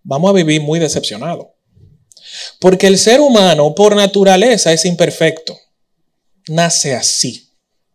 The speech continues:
A los niños, por ejemplo, nadie le enseña a mentir.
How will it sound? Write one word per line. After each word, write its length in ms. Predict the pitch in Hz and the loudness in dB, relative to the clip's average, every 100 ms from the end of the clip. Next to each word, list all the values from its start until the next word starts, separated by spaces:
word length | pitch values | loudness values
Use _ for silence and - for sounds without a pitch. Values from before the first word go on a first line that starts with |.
| _ _ 294 _ _ _ _ _ _ _ _ _ _ _ _ | _ _ _ _ _ _ _ _ _ _ _ _ _ _ _
A 100 | - | -2
los 180 | 170 175 | 0 2
niños, 420 | 180 254 269 160 | 0 0 -2 -4
por 180 | 156 160 | -2 -2
ejemplo, 480 | 160 151 139 143 139 156 | 0 -2 -2 -6 -6 -4
nadie 340 | 185 269 269 | -4 -2 -2
le 80 | 196 | -4
enseña 440 | 143 139 175 202 | -4 -8 -8 -6
a 20 | 190 | -6
mentir. 480 | 180 180 202 - | -6 -6 -10 -12